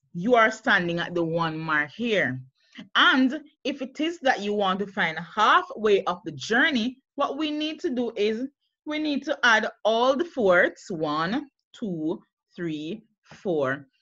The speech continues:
and divide by two. Yes, because half means two equal parts. So we divided the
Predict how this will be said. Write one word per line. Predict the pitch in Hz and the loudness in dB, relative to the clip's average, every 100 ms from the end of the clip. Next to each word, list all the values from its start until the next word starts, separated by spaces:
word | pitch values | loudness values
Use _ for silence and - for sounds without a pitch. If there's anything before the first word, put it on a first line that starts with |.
| _ _ - | _ _ 2
and | 262 262 | 4 4
divide | 233 185 185 202 202 208 | 2 0 2 2 2 2
by | 254 254 262 | 2 2 -2
two. | - 453 480 392 _ _ _ | 2 4 4 0 _ _ _
Yes, | 262 294 523 427 - _ _ - | -4 0 0 0 -6 _ _ -8
because | - 294 240 - | -4 0 0 -4
half | - 302 359 415 | 0 4 4 2
means | 302 240 190 190 190 262 _ _ _ | 0 0 0 -2 -4 -8 _ _ _
two | - 285 196 196 | -4 -2 -2 -6
equal | 208 202 196 214 196 196 | -6 -6 -2 -2 -2 -2
parts. | 254 180 127 - - _ _ _ _ _ _ _ _ _ - | 0 0 -2 -10 -20 _ _ _ _ _ _ _ _ _ -20
So | - 247 214 | -2 2 2
we | 214 | 0
divided | 180 180 175 208 294 240 | 0 0 4 2 2 -2
the | 196 | -6